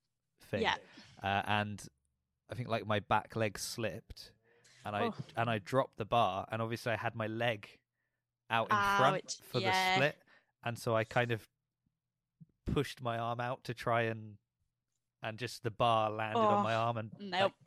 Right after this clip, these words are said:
Speaker 1: bounced off.
Speaker 2: <laughs>
Speaker 1: And, uh, and actually, the most annoying thing is I would have won the lifting
Speaker 2: <laughs>
Speaker 1: that we'd done without even
Speaker 2: Oh.
Speaker 1: doing, without even doing that lift, because
Speaker 2: Yeah.
Speaker 1: the, the guy that,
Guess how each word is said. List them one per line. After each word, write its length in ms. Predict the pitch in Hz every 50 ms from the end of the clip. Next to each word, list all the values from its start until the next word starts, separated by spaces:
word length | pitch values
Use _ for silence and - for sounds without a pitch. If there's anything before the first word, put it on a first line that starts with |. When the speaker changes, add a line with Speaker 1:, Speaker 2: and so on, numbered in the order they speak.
| 294 - - -
Speaker 1:
bounced 380 | - - 370 - - - 359
off. 280 | 135 151 156 - - _ _
Speaker 2:
<laughs> 20 | - - - - - - - - - - _ - - - - - - - - _ _ _ _ _ _ _ _ _ _ _ - -
Speaker 1:
And, 300 | 123 127 127 127 120 135
uh, 300 | 131 127 123 123 120 120 - - - - _ _ _ _ _ _ _ _ _ _ _ _ _ _ _ _ _ _ _ _ _ _
and 180 | - 127 127 127 -
actually, 460 | - 147 - - - 110 104 107 113 - -
the 180 | 120 120 120 -
most 300 | - 143 170 156 - -
annoying 240 | - 113 101 101 98
thing 220 | - - 110 107 110
is 260 | 107 107 - - - _ _
I 120 | - 135 135
would 120 | 123 110
have 140 | 110 101 -
won 360 | 139 156 156 120 101 107 98 - -
the 380 | 120 113 110 110 107 107 107 - -
lifting 500 | 110 110 107 - - 120 104 - 95 - - - - -
Speaker 2:
<laughs> 220 | - _ _ -
Speaker 1:
that 120 | - 120 117
we'd 200 | 113 117 107 -
done 380 | 123 110 101 92 101 113 113 - _ -
without 300 | 127 123 127 131 131 -
even 180 | 240 233 226 226
Speaker 2:
Oh. 60 | 220
Speaker 1:
doing, 200 | 185 151 143 143 -
without 300 | 127 135 131 147 143 135
even 180 | 143 135 135 127
doing 220 | - 170 160 123
that 160 | 104 - -
lift, 400 | 101 117 143 - - - - - _ _ _ _ _ _ _ _ _
because 300 | - 131 120 - 139 131
Speaker 2:
Yeah. 200 | 127 131 127 110
Speaker 1:
the, 340 | 120 127 123 127 127 123 - -
the 140 | 120 123 120
guy 320 | - 151 147 147 143 139 127
that, 200 | 127 117 -